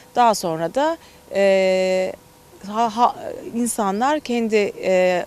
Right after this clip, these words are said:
ikinci, üçüncü gruplarda iseler, e, girecekler, e, Sağlık Bakanlığı'nın verdiği, e,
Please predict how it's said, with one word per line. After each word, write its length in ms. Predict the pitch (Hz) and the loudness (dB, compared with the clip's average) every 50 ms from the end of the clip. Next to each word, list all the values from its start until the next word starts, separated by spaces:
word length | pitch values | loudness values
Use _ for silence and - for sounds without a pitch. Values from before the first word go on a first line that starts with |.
| - - | -8 -14
ikinci, 520 | 214 - 262 262 254 233 208 220 208 - | -8 -4 -2 0 0 2 2 2 0 0
üçüncü 360 | - 208 - 254 240 220 220 | -2 -6 -6 -4 -4 -4 -2
gruplarda 540 | 190 214 202 185 - 180 180 175 175 165 185 | -2 -2 -2 -2 0 0 2 2 2 0 -2
iseler, 580 | - 196 - - 190 196 226 311 392 392 - - - - - - - - - - | -6 -6 -4 -2 -2 0 0 0 -2 -2 -6 -14 -16 -20 -20 -20 -20 -20 -12 -6
e, 160 | 202 208 202 | -2 -2 0
girecekler, 960 | 196 226 262 269 240 226 220 196 - 175 175 170 190 190 - - - 185 185 | 0 2 0 0 2 0 0 0 0 0 2 2 2 0 -4 -4 -2 0 0
e, 40 | 180 | 0
Sağlık 300 | - - 196 190 185 - | 0 2 0 0 2 0
Bakanlığı'nın 540 | 190 - - 190 185 185 185 185 185 185 185 | -6 -4 0 -2 0 0 0 -2 -2 0 2
verdiği, 520 | 180 180 180 180 175 180 180 185 - - - | 4 4 2 2 0 -2 -4 -4 -4 -6 -4
e, 420 | - 175 175 170 175 170 170 180 | 0 0 2 2 2 2 2 0